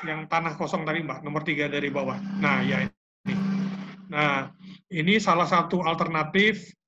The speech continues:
eh, tanah kosong yang kita lihat, tapi saya nggak tahu status, eh, tanahnya, karena saya lihat di situ ada fasilitas umum, ada lapangan. Tapi untuk detail kepemilikan kan saya tidak tahu, Pak. Apakah ini tanah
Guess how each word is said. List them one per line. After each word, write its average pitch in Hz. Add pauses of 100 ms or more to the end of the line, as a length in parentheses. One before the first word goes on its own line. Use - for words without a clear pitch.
(280)
eh, 156
tanah 156
kosong 180
yang 160 (140)
kita 151
lihat, 165
tapi 165
saya 190
nggak 151
tahu 165
status, 156 (320)
eh, 147
tanahnya, 160 (240)
karena 180
saya 175
lihat 180
di 165
situ 170
ada 175
fasilitas 165
umum, 185
ada 160
lapangan. 151 (480)
Tapi 196
untuk 170 (320)
detail 175
kepemilikan 165
kan 190
saya 185
tidak 160
tahu, 156
Pak. 165 (320)
Apakah 151
ini 151
tanah 151